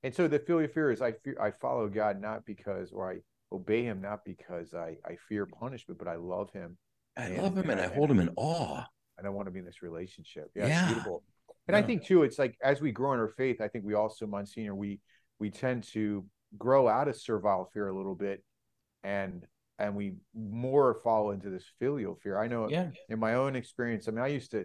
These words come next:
Speaker 1: just go to confession 'cause I, I feared going to hell. I, I think I've changed. I go more 'cause I just, you know, I don't wanna offend God. I don't
Speaker 2: Yeah.
Speaker 1: wanna, and I, I don't pray because I'm afraid that God's gonna burn me for not praying. I just wanna be with him. And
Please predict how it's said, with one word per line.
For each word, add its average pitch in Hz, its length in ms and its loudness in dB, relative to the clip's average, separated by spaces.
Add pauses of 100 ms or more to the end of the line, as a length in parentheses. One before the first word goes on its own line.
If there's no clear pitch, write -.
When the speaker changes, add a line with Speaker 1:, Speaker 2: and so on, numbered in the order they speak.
Speaker 1:
just - 220 -14
go 107 100 -2
to 95 80 -4
confession 98 460 -6
'cause 90 120 -14
I, 92 120 -4 (120)
I 92 140 -8
feared 104 160 -6
going 98 180 -6
to 101 60 -6
hell. 110 160 0
I, 104 120 0 (540)
I 113 60 0
think 123 240 -2
I've 101 140 -2
changed. 117 480 -6
I 107 80 0
go 117 180 0
more 101 220 -2
'cause 95 200 -8
I 95 140 -2
just, - 320 -12 (460)
you 180 100 -6
know, 107 120 -2
I 107 100 -2
don't 123 180 0
wanna 101 140 -4
offend 95 320 -8
God. 85 420 -2
I 92 60 -6
don't 101 280 -6
Speaker 2:
Yeah. 254 240 0
Speaker 1:
wanna, - 280 -10 (460)
and 101 140 -4
I, 101 220 2
I 131 60 2
don't 139 180 0
pray 117 300 -2
because 101 200 -8
I'm 101 80 -8
afraid 98 440 -8
that 90 120 -6
God's 92 220 -6
gonna 90 240 -10 (180)
burn 98 260 -6
me 98 120 -10
for 101 140 -8
not 92 100 -8
praying. 113 220 -6
I 98 80 -4
just 101 260 -12
wanna 95 160 -8
be 101 160 -6
with 127 160 -8
him. 85 160 -12
And 92 160 -12